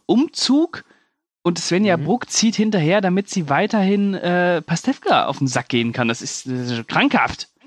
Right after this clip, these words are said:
Speaker 1: Also, äh, naja, ähm, ja, die Alte ist schlimm.
Speaker 2: Ich glaube, s-, sowas soll ich gar nicht, aber egal, ja. Also, ich, ich, ich verstehe, was du meinst. Ich finde sie auch, sag ich mal, in Anführungszeichen schlimm, aber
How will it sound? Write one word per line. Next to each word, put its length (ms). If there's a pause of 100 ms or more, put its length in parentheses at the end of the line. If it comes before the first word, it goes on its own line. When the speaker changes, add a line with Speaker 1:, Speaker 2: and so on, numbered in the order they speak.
(320)
Speaker 1:
Also, 440
äh, 480 (180)
naja, 280 (220)
ähm, 600 (220)
ja, 100
die 100
Alte 140
ist 80
schlimm. 160
Speaker 2:
Ich 60
glaube, 220
s-, 200 (400)
sowas 600
soll 240
ich 120
gar 200
nicht, 240
aber 160
egal, 380
ja. 240 (240)
Also, 220 (240)
ich, 180
ich, 160
ich 160
verstehe, 300
was 140
du 80
meinst. 320
Ich 120
finde 160
sie 140
auch, 260
sag 160
ich 120
mal, 100
in 80
Anführungszeichen 560
schlimm, 420
aber 320